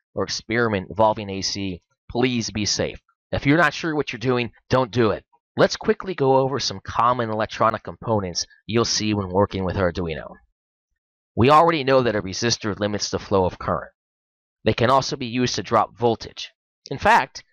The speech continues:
a simple voltage divider can be made with two resistors. Another common component you'll run into is a capacitor.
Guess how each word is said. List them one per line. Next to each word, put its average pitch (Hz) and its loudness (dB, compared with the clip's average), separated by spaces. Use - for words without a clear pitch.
a 123 -4
simple 190 2
voltage 160 -2
divider 101 2
can 117 -8
be 117 -2
made 107 0
with 120 -2
two 120 0
resistors. - -2
Another 247 6
common 131 0
component 113 0
you'll 117 4
run 117 2
into 113 -4
is - -6
a 113 -4
capacitor. - -4